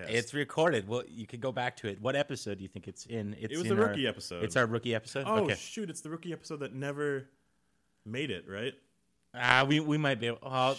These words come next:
Speaker 2: no, that's the one that completely botched.
Speaker 1: Yeah.
Speaker 2: So, uh,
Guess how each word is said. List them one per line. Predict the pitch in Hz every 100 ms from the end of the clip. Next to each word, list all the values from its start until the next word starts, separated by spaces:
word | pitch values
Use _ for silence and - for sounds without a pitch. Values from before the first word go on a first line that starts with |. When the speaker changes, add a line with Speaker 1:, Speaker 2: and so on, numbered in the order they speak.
| -
Speaker 2:
no, | 175 190
that's | 185 185
the | 185
one | 165
that | 165 151 - 117
completely | 131 135 139 120
botched. | 104 113 104 - 110
Speaker 1:
Yeah. | 117 107
Speaker 2:
So, | 113 113 110 -
uh, | 117 110